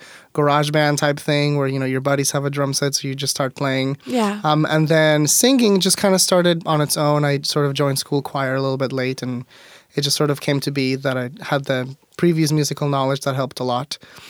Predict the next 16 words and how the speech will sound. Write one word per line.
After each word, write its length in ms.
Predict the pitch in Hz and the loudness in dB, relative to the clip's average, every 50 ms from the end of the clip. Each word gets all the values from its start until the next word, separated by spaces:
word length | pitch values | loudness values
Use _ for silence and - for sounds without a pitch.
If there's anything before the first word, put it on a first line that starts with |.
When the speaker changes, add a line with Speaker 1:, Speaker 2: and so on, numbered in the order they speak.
| - - _ _ - | -20 -20 _ _ -2
Speaker 1:
Um, 460 | 143 135 131 127 120 120 123 127 - _ _ _ _ _ _ _ _ _ _ _ - - - | 0 0 0 0 -2 -4 -8 -10 -12 _ _ _ _ _ _ _ _ _ _ _ -18 -6 -2
so 120 | - 214 | 0 2
yeah, 140 | 226 233 240 | 4 4 4
so 140 | - 208 202 196 | 4 4 4 4
each 180 | 208 208 - | 4 2 2
of 80 | 220 202 | 2 2
the 100 | 196 196 | 2 2
different 380 | 170 185 175 - 190 185 175 - | 2 2 2 2 2 0 2 0
things 220 | 180 165 170 151 | 0 0 0 0
kind 180 | - - 160 160 | 0 0 0 0
of 80 | 147 | 0
started 420 | - - 156 147 143 139 139 143 - | 0 0 0 2 0 0 -2 -4 -4
in 140 | 151 147 | -2 0
their 140 | 143 143 143 | 0 2 2
own 180 | 139 139 139 135 | 2 2 0 0
way. 320 | 139 139 131 135 139 139 | 0 0 0 0 -2 -2